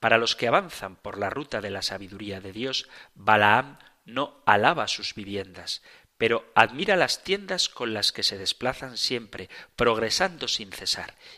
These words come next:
Y cuanto más progresan, la ruta por la que avanzan se alarga más y tiende hacia el infinito. Por eso, siempre mirando hacia adelante,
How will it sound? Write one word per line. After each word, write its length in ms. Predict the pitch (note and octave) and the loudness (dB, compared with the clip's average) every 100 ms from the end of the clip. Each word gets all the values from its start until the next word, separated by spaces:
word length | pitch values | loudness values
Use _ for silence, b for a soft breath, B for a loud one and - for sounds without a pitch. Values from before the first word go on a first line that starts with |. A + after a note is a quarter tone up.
| - | -2
Y 80 | C3 | 0
cuanto 380 | B2 A#2 - A2+ | 0 -2 -2 0
más 200 | A3 - | 0 0
progresan, 640 | C3+ G#2+ G2+ - F2 E2 B B - | -4 -4 -2 -2 -2 -18 B B -2
la 140 | G#2 | 0
ruta 360 | A#2 C#3 C3+ - | 0 -2 -4 -2
por 140 | A#2 | 0
la 100 | A2+ | -2
que 180 | - G#2 | 0 -2
avanzan 560 | A2+ F3 D3+ D#3 D3 - | -2 -4 -6 -10 -8 -8
se 240 | - G#2 | -6 -2
alarga 360 | G#2 - - A2 | 2 2 0 -4
más 280 | A2+ - - B - | -4 -6 -8 B -14
y 120 | G#2+ | -12
tiende 480 | G2 D3 D#3 G#2+ - - | -4 -4 -4 -8 -8 -4
hacia 300 | G2+ - F#2+ | -4 -4 -8
el 80 | F2+ | -10
infinito. 640 | F2+ - F#2 F2+ - - B B B - | -14 -16 -16 -18 -20 -20 B B B -2
Por 160 | A2+ | 0
eso, 380 | C3+ - E2+ - B B | 2 0 -2 -14 B B
siempre 720 | - B2 B2+ B2+ C3 - - | -2 -2 -2 -2 -4 -4 -16
mirando 540 | A2+ G#2+ C3+ C#3+ A#2+ | -6 0 0 0 -8
hacia 260 | G#2+ A2 G#2+ | -4 0 0
adelante, 560 | G#2+ B2 D3 - C3 | 0 -2 -2 -6 -10